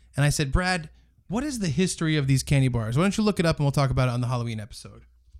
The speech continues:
And Brad did that. We got the real history of the candy bars, and we thought it was interesting, and, and basically, we just kinda riffed throughout. It was Brad, myself, and Ray Harrington, our buddy, and, uh, we had a lot of fun, and I said, "Man,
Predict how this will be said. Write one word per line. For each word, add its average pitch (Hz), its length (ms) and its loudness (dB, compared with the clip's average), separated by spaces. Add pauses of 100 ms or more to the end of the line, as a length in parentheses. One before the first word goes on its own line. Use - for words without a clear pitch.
(600)
And 147 120 -6
Brad 202 280 4
did 180 220 4
that. 120 360 -2 (260)
We 160 100 6
got 220 180 2
the 196 100 2
real 156 200 4
history 139 320 4
of 127 60 2
the 127 60 0
candy 127 240 2
bars, 120 380 -2 (260)
and 151 60 4
we 156 80 6
thought 220 180 2
it 220 80 0
was 180 240 2
interesting, 151 680 2
and, 151 320 0
and 156 300 0
basically, 160 600 2
we 147 180 -2
just 180 220 -2
kinda 175 180 2
riffed 185 300 -2
throughout. 117 280 -4
It 123 80 -10
was 123 140 -8
Brad, 165 320 2
myself, 143 400 0
and 123 100 -4
Ray 156 340 0 (400)
Harrington, 143 460 0
our 123 80 2
buddy, 127 300 0 (640)
and, 151 320 4
uh, 147 80 4
we 165 60 4
had 175 60 2
a 190 40 2
lot 190 100 2
of 170 60 0
fun, 226 240 2
and 160 80 2
I 147 80 2
said, 151 200 2
"Man, 180 420 2